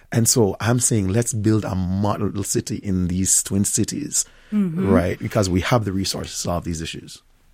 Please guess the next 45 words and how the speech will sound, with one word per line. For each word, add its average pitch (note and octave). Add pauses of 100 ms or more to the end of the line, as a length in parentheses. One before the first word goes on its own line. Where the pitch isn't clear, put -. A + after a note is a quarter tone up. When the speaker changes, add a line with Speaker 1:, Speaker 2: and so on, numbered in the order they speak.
(460)
Speaker 2:
I G3+
mean, F#3+
this G#3
is A3
a, D3
we're F#3+
in G#3+
a G3
special A3+
time, F#3+
and D3+
Speaker 1:
Mm-hmm. E3+
Speaker 2:
as E3+
our D3+ (120)
state F#3
is D#3+
growing F3+
and D#3
changing, F3
and D#3+
there's, F#3
there's F#3
room. G#3+
There, F#3
there F#3
needs F3+
to -
be F#3+
more F#3
room, D#3
and D#3
there D#3
is G3+
room D#3 (400)
for, E3+ (100)
for -
that F3
growth. F3+ (100)
What A4+ (120)
advice G3+
do -
you A#3+
have F3+
to F#3+
people F3